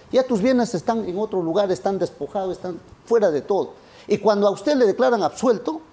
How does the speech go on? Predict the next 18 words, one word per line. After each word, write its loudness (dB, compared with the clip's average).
no 2
te 2
entregan 2
más 0
que -6
esca-, -2
el -2
cascarón 0
y -2
todo, 0
eh, 0
todo 2
vacío, 0
todo 2
deteriorado 0
y -4
todo -2
malogrado. -2